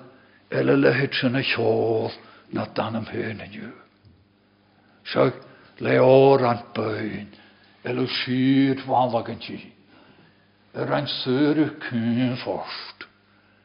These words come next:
As yn tloch gwafroch, a ons yn dywedar. So hog yn iase.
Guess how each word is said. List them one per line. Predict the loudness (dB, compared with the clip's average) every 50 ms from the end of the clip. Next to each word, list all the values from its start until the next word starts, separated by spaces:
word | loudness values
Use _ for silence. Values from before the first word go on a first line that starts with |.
| _ _ _ _ _ _ _ -10
As | -8 -6 -6 -4 -4
yn | -6 -6 -8
tloch | -8 -6 -2 2 2 2 0 -2 -6 -12 -16 -18 -16
gwafroch, | -14 -10 -8 -4 -2 -2 -2 -4 -4 -8 -12 -14 -14 -16 -18 -20 -20 _ _ _ _ _ _ _ _ _ _ _ _ _ _
a | -6 -6 -4
ons | -4 -6 -4 -4
yn | -4 -4 -4
dywedar. | -4 -6 -4 -2 -2 -2 -2 -4 -6 -6 -6 -10 -14 -16 -20 -20 _ _ _ _ _ _ _ _ _ _ -14
So | -8 -6 -4 -2
hog | 0 2 2 2 2 0 -2
yn | -2 0 -2
iase. | -2 0 0 2 4 4 4 2 0 -4 -6 -8 -8 -8